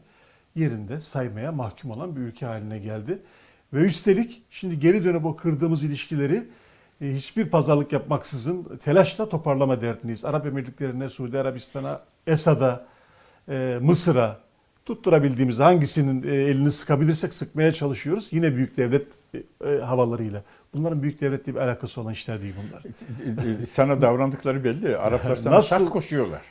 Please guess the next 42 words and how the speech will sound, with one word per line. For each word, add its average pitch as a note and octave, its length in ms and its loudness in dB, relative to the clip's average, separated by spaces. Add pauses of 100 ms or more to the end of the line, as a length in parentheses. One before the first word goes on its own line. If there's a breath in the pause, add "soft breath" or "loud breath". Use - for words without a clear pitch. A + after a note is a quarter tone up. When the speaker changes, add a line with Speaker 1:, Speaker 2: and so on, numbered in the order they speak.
Speaker 1:
nasıl E3 320 -2
içeride D3 240 0
Speaker 2:
Sen D3 180 6
ricacı C#3+ 480 8
oluyorsun B2 380 2
ilişkilerimizi A#2 720 -2
geliştirelim A#2 580 -2
Speaker 1:
Tabii, A2 100 -2
Speaker 2:
diye. C#3+ 160 -2 (120)
Speaker 1:
çok F3+ 200 -8
Speaker 2:
Mısır C#3 60 2
Speaker 1:
hazin. D#3+ 240 4
Speaker 2:
sana C3+ 220 0
şart D3 240 0
Speaker 1:
Türkiye'nin, D3+ 240 0
Speaker 2:
koşuyor. B2+ 180 -4
Speaker 1:
Türkiye'nin C3 500 -2
bu C3+ 300 -2
tablosu C3+ 460 -4
iç, - 260 -14
e, B2+ 300 -6
çok - 180 -12
hazin A#2+ 300 -6
Speaker 2:
Evet. G#2+ 100 -4
Speaker 1:
dünyada A2+ 260 -6
görüntüsü A2 300 -6
Speaker 2:
Ben D#3 120 2
Speaker 1:
çok D3+ 100 -4
Speaker 2:
şunu D#3 80 -4
Speaker 1:
hazin. - 120 -6
Speaker 2:
söyleyecektim. C3 640 -4
Yasin A2 340 0
Aktay'ın, G2 460 -8
e, F2 180 -10
yazısıyla, F#2 720 -6 (100)
Speaker 1:
Hı. D2+ 340 -8
Speaker 2:
e, D2 80 -12
ilgili F#2 260 -10
olarak. E2+ 340 -8 (680 soft breath)
Yasin B2 300 -2
Aktay, B2+ 360 -6 (180)
e, G2+ 340 -4